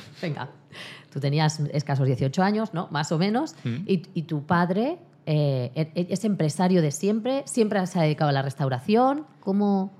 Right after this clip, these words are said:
Speaker 2: No, mi padre, te-, cuando él tendría treinta y pocos años, eh, fundó Casas del Mediterráneo, que es una
Speaker 1: Ujú.
Speaker 2: inmobiliaria.
Speaker 1: Sí, muy conocida.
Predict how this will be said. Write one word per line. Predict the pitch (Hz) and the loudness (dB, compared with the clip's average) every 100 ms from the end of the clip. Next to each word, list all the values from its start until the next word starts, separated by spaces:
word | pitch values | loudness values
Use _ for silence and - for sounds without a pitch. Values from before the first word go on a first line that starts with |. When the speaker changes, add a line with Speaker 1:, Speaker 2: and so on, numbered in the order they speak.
| - | -4
Speaker 2:
No, | 151 | 0
mi | 135 | 0
padre, | 131 135 147 | 0 0 0
te-, | 143 127 120 117 113 110 113 113 117 | 0 -2 -2 -2 -4 -6 -8 -10 -14
cuando | - 123 | -10 -6
él | 120 | -4
tendría | 135 131 127 | -2 0 0
treinta | 123 120 117 117 | -2 -2 -2 -2
y | 117 113 | -4 -6
pocos | 113 117 120 127 | -6 -6 -4 -2
años, | 127 131 - - | -2 -2 -6 -10
eh, | 123 113 110 101 | -8 -6 -6 -8
fundó | 120 107 107 | -8 -6 -6
Casas | 113 113 | -8 -8
del | 113 | -6
Mediterráneo, | 113 117 123 131 170 - - - - | -4 -4 -4 -2 -4 -8 -20 -20 -16
que | - | -8
es | 117 | -6
una | 117 | -2
Speaker 1:
Ujú. | 110 | -2
Speaker 2:
inmobiliaria. | 110 117 131 139 143 | 0 -2 0 4 4
Speaker 1:
Sí, | 151 254 | 2 -4
muy | 175 | -10
conocida. | 147 135 175 | -8 -6 -6